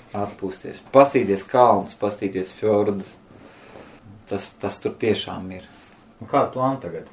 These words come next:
Speaker 1: Tagad kaut ko viegli pastrādāt. Laikam jāpieņem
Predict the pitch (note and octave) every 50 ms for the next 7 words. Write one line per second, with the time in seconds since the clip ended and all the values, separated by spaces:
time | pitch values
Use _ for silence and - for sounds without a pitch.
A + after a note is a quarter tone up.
0 | - - - _ _ _ _ _ _ _ _ _ _ _ _ - - A2 A2+ -
1 | - - - - - D3 C#3+ - - A#2+ A2+ A#2+ C3 A#2 F#2+ F#2+ F#2+ - - G#2
2 | G2+ - - - F#2+ - - G2 G2 F#2+ - - - - - - - - - -
3 | - - - - - - - - - - - - - - - - - - A#2+ B2
4 | - - A2+ C3 C3 A#2 G#2+ A2 G2+ G2+ G#2 G2